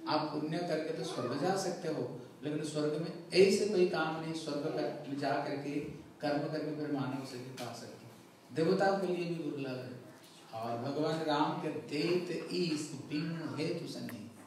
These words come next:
कर, अगर कोई बोले, "बड़े पुण्य कर्म हमने किया, मिला," मैंने बोले, "नहीं।" बोले, "देत ईस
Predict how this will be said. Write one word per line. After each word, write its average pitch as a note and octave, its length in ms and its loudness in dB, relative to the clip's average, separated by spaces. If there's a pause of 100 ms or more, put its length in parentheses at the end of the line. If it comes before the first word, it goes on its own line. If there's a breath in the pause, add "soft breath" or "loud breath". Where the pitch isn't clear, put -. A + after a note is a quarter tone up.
(460)
कर, C#3 100 -4
अगर D#3+ 340 2
कोई F3+ 180 6
बोले, F3 220 6
"बड़े D#3+ 140 2
पुण्य D#3+ 320 0
कर्म D#3+ 340 2
हमने D#3 260 -2
किया, D#3+ 240 0
मिला," D#3 260 -2
मैंने - 600 -8
बोले, D3 140 -2
"नहीं।" C#3 440 -2
बोले, - 760 -6
"देत F3 640 4
ईस D#3+ 460 0